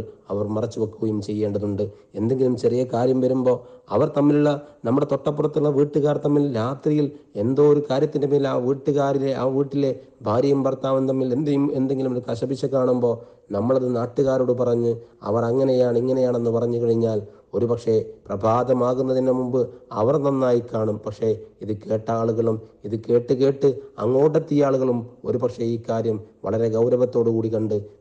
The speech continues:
പിന്നീട് ആ കുടുംബം തന്നെ നശിക്കാനും ആ ബന്ധം തന്നെ നശിക്കാനും ഇത് കാരണമാകും. ഒരു ഉദാഹരണം പറഞ്ഞെന്ന് മാത്രം. അതുകൊണ്ട് തൻ്റെ അയൽവാസികളുടെ ന്യൂനതകൾ മറച്ചു വെക്കാൻ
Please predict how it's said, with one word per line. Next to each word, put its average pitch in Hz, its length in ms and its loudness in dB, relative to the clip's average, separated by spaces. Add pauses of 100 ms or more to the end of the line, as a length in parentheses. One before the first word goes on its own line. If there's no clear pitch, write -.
(100)
പിന്നീട് 156 520 6 (200)
ആ 120 80 -2 (180)
കുടുംബം 156 380 2
തന്നെ 143 240 2
നശിക്കാനും 123 500 0 (280)
ആ 104 100 -4
ബന്ധം 127 480 2
തന്നെ 123 120 4
നശിക്കാനും 113 560 0 (340)
ഇത് 107 180 -4
കാരണമാകും. 107 580 0 (260)
ഒരു 104 160 0
ഉദാഹരണം 120 440 2
പറഞ്ഞെന്ന് 110 420 0
മാത്രം. 104 280 -6 (260)
അതുകൊണ്ട് 131 420 0 (340)
തൻ്റെ 147 260 -2 (140)
അയൽവാസികളുടെ 127 760 -2
ന്യൂനതകൾ 110 460 -2
മറച്ചു 110 240 -8
വെക്കാൻ 104 240 -4